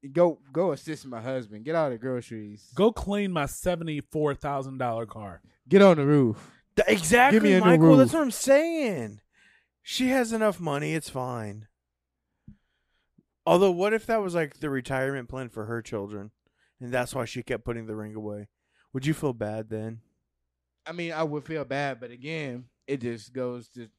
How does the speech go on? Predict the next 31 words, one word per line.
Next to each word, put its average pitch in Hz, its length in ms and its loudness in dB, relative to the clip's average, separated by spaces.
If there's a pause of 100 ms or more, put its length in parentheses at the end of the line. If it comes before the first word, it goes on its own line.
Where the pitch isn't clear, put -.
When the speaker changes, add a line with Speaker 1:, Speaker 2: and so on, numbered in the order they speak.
Speaker 1:
like, 127 300 -12
I 143 100 -6
don't 143 200 -6
have 135 180 -8
this 117 180 -10
information 110 800 -16 (360)
a 113 80 -12
hundred 120 300 -8
percent, 107 320 -12
but 107 120 -10
it 110 100 -12
sounds 120 260 -8
like 104 160 -8
they're 107 240 -6
able 101 240 -10
to 101 400 -14 (460)
collect 120 320 -6
money 107 420 -10
at 104 80 -10
a 101 80 -10
decent 101 400 -14
pace. 98 440 -10 (840)
Speaker 2:
Here's 254 360 -2
the 156 80 -8
thing. 135 320 -8
I - 80 2
don't 330 180 4
feel 135 220 -2 (100)
bad 143 380 2
for 87 240 -16
her. 76 220 -20